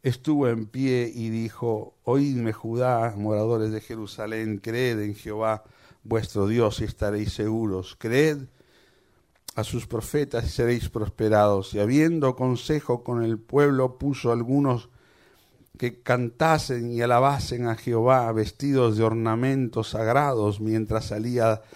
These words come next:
la gente armada. <clears throat> Que dijesen: "Glorificad a Jehová por su misericordia para siempre". Y cuando comenzaron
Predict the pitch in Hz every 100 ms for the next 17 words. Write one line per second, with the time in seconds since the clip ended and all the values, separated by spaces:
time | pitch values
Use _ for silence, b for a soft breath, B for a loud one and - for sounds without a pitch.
0 | B B B 110 104 - 127 120 110 117
1 | 113 104 - 110 110 120 165 156 123 107
2 | 104 _ _ _ b b b 104 _ _
3 | _ _ _ _ _ _ _ _ _ -
4 | 131 113 92 92 _ _ _ _ _ -
5 | 107 113 120 113 - 135 _ - 113 117
6 | - 127 110 107 98 b b b b 120
7 | 123 127 123 123 - 175 170 165 - 127
8 | - 127 127 151 127 98 - 107 98 -
9 | 143 131 113 120 113 - 143 139 117 104
10 | 98 101 104 104 110 107 101 92 85 85
11 | _ b b b b b b b 110 117
12 | 127 120 120 123 123 120 135 156 151 139
13 | 127 117